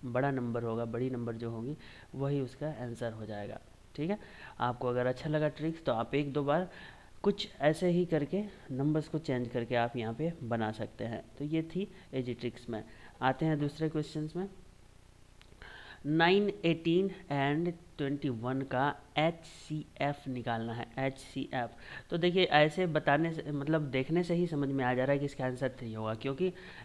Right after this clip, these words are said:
इसका एचसीएफ़ highest common factor इसका निकालना है, हाईएस्ट common factor। इससे क्या मतलब होगा, इसको एक बार erase कर देते हैं।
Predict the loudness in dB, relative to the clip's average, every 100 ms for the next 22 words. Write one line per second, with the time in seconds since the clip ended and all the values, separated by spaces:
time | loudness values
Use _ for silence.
0 | -4 -2 4 4 6 4 4 2 2 2
1 | 4 6 6 2 -2 2 4 6 4 4
2 | 2 2 2 2 2 2 0 -2 0 2
3 | 2 2 0 0 0 0 -4 -4 -4 -4
4 | -4 -6 -2 -4 -4 -6 -4 0 2 2
5 | 0 0 0 2 2 2 -4 -18 -18 -20
6 | -20 -8 -2 0 2 0 0 0 -2 -4
7 | -6 -6 -8 -8 -8 -10